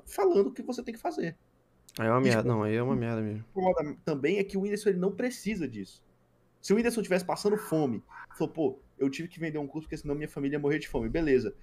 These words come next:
Speaker 1: Mas assim, você já tá milionário, cara.
Speaker 2: Mas dá muito dinheiro isso aí, velho. Ele vai dar... Ele, ele vai ganhar muito dinheiro com isso aí, muito dinheiro mesmo.
Speaker 1: Sabe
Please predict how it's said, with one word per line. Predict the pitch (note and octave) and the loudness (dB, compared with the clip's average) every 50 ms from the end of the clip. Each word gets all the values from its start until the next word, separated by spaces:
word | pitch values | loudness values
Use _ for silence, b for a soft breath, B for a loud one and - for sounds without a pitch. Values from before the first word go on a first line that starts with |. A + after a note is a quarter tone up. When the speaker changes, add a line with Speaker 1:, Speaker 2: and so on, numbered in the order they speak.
| b b b b | b b b b
Speaker 1:
Mas | - D#3 - | 0 0 0
assim, | - F3 D3 - - - - - | 0 -2 -2 -4 -6 -10 -10 -4
você | - F#3+ | 0 2
já | F3+ G3+ F#3 | 2 2 2
tá | G3+ G3+ | 2 2
milionário, | G#3+ A3 A3+ G#3+ E3+ C#3+ D3 D#3 C#3 - | 2 2 2 2 2 2 2 2 2 0
cara. | - - F2+ - - _ _ _ - - - _ _ _ - - - - - - _ _ - _ - - - - | -2 -6 -14 -16 -18 _ _ _ -20 -20 -20 _ _ _ -20 -20 -20 -20 -20 -20 _ _ -20 _ -20 -20 -14 -6
Speaker 2:
Mas | - D#3+ D3 | -2 0 2
dá | D3 | 2
muito | D#3 E3+ F3 | 2 2 2
dinheiro | D3 B2+ B2+ C3 B2 | 2 4 6 6 6
isso | A#2 B2 | 4 2
aí, | A2+ A2 | 0 0
velho. | G#2+ G#2+ G#2+ - - | 0 0 -2 -2 -2
Ele | A2+ A#2 | -2 0
vai | A2+ B2 | 2 2
dar... | B2+ B2 | 2 2
Ele, | - - - B2+ | 0 0 0 -2
ele | A#2+ A#2+ - - - - - - - - - _ _ _ - - - | -2 -2 -4 -12 -20 -20 -20 -20 -20 -20 -20 _ _ _ -18 -2 2
vai | B2+ C3+ | 4 6
ganhar | C3+ D3+ C#3 | 6 6 6
muito | A#2+ C3 D3 - | 6 4 4 2
dinheiro | A#2 G#2+ A2+ G#2+ | 2 0 0 0
com | G#2+ | -2
isso | - - A2+ | -8 -10 -8
aí, | G#2+ | -8
muito | G#2 G#2 A2+ A#2+ A#2 | -6 -6 -6 -6 -6
dinheiro | - A#2 A2+ A2+ | -6 -4 -4 -2
mesmo. | A2 G#2+ G#2+ G#2 | -2 -4 -2 0
Speaker 1:
Sabe | G#2+ C4 | -2 -2